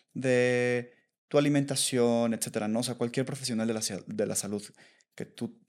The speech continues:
tengas a tu disposición y, y que tengas la oportunidad de, de tomar para, para tratarte es súper importante.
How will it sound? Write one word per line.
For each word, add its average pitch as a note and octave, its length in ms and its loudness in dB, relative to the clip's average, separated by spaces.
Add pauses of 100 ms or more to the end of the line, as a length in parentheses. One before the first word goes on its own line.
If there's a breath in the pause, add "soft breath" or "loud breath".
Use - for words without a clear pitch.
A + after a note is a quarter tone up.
(140)
tengas A2 280 -2
a A2 60 -12
tu G#2 100 -10
disposición G2+ 640 -6 (360 soft breath)
y, A#2 260 -2 (120)
y - 40 -10
que A2+ 100 -2
tengas A2+ 200 0
la A#2+ 60 0
oportunidad G2+ 640 -4
de, G2+ 600 -4 (120)
de G#2 160 -10
tomar G#2+ 500 -2 (280 soft breath)
para, G2+ 440 -2
para F#2+ 200 -4
tratarte G2 720 -4
es G#2 160 -6
súper - 320 -6
importante. - 560 -10